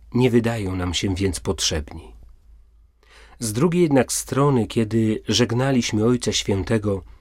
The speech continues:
to zanim jeszcze złożono go do grobu, mogliśmy przeczytać "Santo subito". Chcemy, aby został ogłoszony świętym. Zaraz, natychmiast. Jakaś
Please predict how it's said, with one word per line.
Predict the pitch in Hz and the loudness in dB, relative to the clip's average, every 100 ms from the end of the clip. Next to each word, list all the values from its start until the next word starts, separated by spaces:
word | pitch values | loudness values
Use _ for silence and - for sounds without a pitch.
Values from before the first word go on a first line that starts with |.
| - - _ - - | -20 -20 _ -20 0
to | 120 | 2
zanim | 110 143 135 131 | 4 4 6 4
jeszcze | 143 - 135 117 120 | 2 0 2 2 2
złożono | 104 117 123 120 139 127 | 0 2 4 4 2 0
go | 113 | 0
do | 110 101 | 0 -2
grobu, | 110 131 123 120 | 0 0 2 4
mogliśmy | 120 117 120 117 123 117 | 4 4 0 0 0 0
przeczytać | - 104 - 131 117 110 - - - - - - | 0 -4 0 -2 0 -4 -6 -12 -20 -20 -10 -2
"Santo | - 135 127 131 | 2 4 4 2
subito". | - 120 90 80 - - - - - - - - _ - - | 4 2 2 -4 -10 -14 -18 -20 -20 -20 -20 -20 _ -20 -12
Chcemy, | - - 147 156 143 | -4 2 4 6 4
aby | 131 120 | 4 4
został | 127 139 - 151 143 | 4 2 0 0 2
ogłoszony | 131 113 117 - 131 131 131 | 2 2 2 2 0 0 -2
świętym. | - 104 87 78 90 82 - - - - - - - | 2 2 2 -4 -8 -10 -12 -20 -20 -20 -20 -20 -6
Zaraz, | 120 123 110 85 78 - - - - - - | 0 2 2 -2 -8 -12 -14 -20 -20 -20 2
natychmiast. | 131 139 110 - 80 - - - - - - - - - _ - - - | 2 2 -2 -4 -8 -8 -12 -16 -20 -20 -20 -20 -20 -20 _ -20 -20 -4
Jakaś | 117 - 120 - | -2 -2 -2 -2